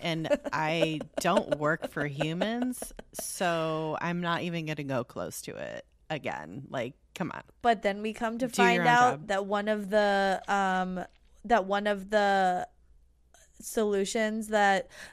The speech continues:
Speaker 2: the Human Interference Task Force came up with, 'cause they interfered, they're humans and they're interfering,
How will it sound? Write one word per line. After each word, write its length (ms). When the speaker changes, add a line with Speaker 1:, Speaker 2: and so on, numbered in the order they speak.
Speaker 2:
the 220
Human 300
Interference 480
Task 280
Force 240
came 260
up 200
with, 220
'cause 180
they 160
interfered, 720
they're 120
humans 420
and 100
they're 120
interfering, 800